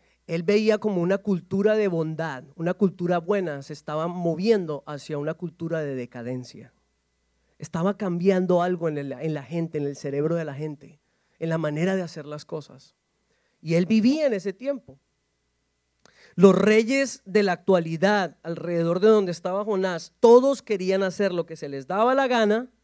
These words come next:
saciar su placer y su deseo continuamente, y lo que él deseaba era felicidad, y que todo el mundo la experimentara.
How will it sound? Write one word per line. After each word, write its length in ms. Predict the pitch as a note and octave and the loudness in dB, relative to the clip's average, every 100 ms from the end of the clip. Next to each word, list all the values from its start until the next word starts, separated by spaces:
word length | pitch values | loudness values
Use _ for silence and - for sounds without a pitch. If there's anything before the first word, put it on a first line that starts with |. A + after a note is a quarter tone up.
| _ _ _ _ _ _ _ _ _ | _ _ _ _ _ _ _ _ _
saciar 800 | - G#3+ E3 - G3+ A3+ C4+ C#4 - | -6 -2 -2 2 4 4 4 0 -4
su 320 | - A#3+ A#3+ | 0 0 0
placer 460 | G3+ F#3 - G#3+ | -4 -4 0 0
y 100 | B3+ | 0
su 220 | B3 A#3+ G3 | -4 -2 0
deseo 540 | F3 - G#3+ A3+ B3 | -2 2 4 6 4
continuamente, 1120 | G3+ F3 - G#3 A#3+ C#4+ C#4+ G#3 F3 A3 D#4 _ _ _ _ _ _ _ _ _ _ _ - | 0 -4 -2 0 4 4 4 2 0 -8 -10 _ _ _ _ _ _ _ _ _ _ _ -2
y 160 | A3 | 4
lo 200 | G#3+ G#3 | 6 6
que 300 | G#3+ G#3 A3+ | 6 6 8
él 100 | D4+ | 6
deseaba 640 | F#4 F#4+ D4+ D4+ F4 F4 C#4+ | 0 -2 0 2 2 2 2
era 180 | C#4+ | 0
felicidad, 600 | C4+ C4+ B3+ A#3+ A#3 D4+ - _ _ _ _ _ _ _ _ _ _ - | -2 -8 -8 -8 -10 -10 -16 _ _ _ _ _ _ _ _ _ _ -14
y 160 | A3 | -12
que 180 | E3 G#3+ | -2 -2
todo 320 | G#3+ C#4 D4+ | 2 0 0
el 100 | D#4+ | -2
mundo 280 | D#4 E4+ D4 | -2 -2 -2
la 80 | C#4+ | -6
experimentara. 800 | - A3 F#3+ D#3+ D3+ G3 D#3 | -6 -6 -6 -6 -6 -6 -6